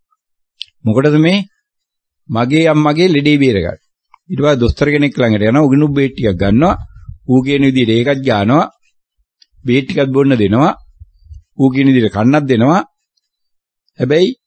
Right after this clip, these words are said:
අම්මගේ ලෙඩේ අඩු වෙන්නත් පුළුවන්, අඩු නොවෙන්නත් පුළුවන්, වැඩි වෙන්නත් පුළුවන්. ඔන්න මම කියන එක්කෙනාගේ මගේ කියන එක.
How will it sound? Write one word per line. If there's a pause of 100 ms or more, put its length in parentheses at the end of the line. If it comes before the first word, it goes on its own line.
(320)
අම්මගේ
ලෙඩේ (480)
අඩු
වෙන්නත්
පුළුවන්,
අඩු
නොවෙන්නත්
පුළුවන්,
වැඩි
වෙන්නත්
පුළුවන්. (1900)
ඔන්න
මම
කියන
එක්කෙනාගේ
මගේ
කියන
එක.